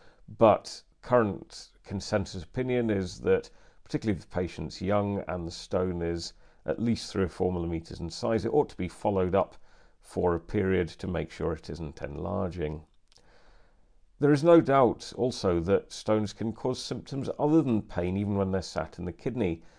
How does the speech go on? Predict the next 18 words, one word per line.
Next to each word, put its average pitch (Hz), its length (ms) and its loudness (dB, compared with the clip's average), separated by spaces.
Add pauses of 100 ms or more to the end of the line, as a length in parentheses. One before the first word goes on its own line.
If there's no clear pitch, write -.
(160)
So, 95 160 0
for - 160 -6
example, 110 840 0
many 104 280 -2
stones 98 400 -2
present 101 680 -2
with 90 300 -2
recurrent 98 520 -2
U 95 140 -2
T - 220 -6
Is, 110 300 -2
particularly - 420 -6
in 85 40 -6
populations 92 680 -4
who 95 120 -8
don't 101 220 0
normally 131 360 2
get 82 320 0